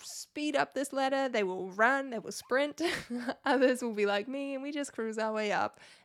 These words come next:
And it's, you know, a couple of years in the making before we get to that milestone of, say, like, a two K client.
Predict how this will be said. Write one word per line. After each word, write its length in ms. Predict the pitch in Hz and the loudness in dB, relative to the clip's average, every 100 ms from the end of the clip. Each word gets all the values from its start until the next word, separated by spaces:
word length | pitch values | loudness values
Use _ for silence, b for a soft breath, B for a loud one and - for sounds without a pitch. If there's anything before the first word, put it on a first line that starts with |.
| - | -4
And 100 | 214 | -4
it's, 180 | 214 | -2
you 60 | 233 | 0
know, 160 | 202 196 | 4 4
a 80 | |
couple 320 | 226 254 240 247 | 2 0 0 -2
of 140 | 220 | -4
years 320 | 214 196 196 | -2 -2 -2
in 80 | 196 | -6
the 60 | 196 | -8
making 460 | 208 202 208 196 | -8 -6 -4 -4
before 540 | 185 - - 196 196 202 B B - | -4 -6 2 4 4 0 B B -4
we 100 | 226 | 0
get 220 | 202 196 | 2 0
to 100 | - | 0
that 180 | 208 - | -2 -2
milestone 720 | 202 190 185 208 - 214 214 | 0 2 2 -2 -2 -2 0
of, 120 | 202 | -4
say, 220 | - 202 | -2 -2
like, 180 | 208 - | -2 -4
a 60 | 208 | -10
two 320 | - 214 214 | -10 -8 -10
K 260 | - - - | -8 -8 -8
client. 720 | - - - - - - | -8 -4 -2 -4 -10 -16